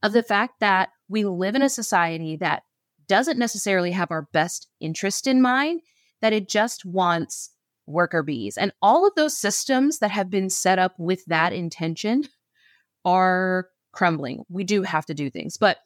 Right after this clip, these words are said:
we don't have to do a lot to promote or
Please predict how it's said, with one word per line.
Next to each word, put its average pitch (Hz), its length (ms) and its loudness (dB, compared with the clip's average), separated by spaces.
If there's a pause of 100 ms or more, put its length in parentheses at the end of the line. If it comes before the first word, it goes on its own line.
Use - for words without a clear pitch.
(380)
we 220 120 -2
don't 240 160 2
have 262 100 -6
to 247 60 -4
do 214 200 0
a - 20 2
lot 170 360 2
to 170 240 -4 (240)
promote 185 560 0
or 165 260 -2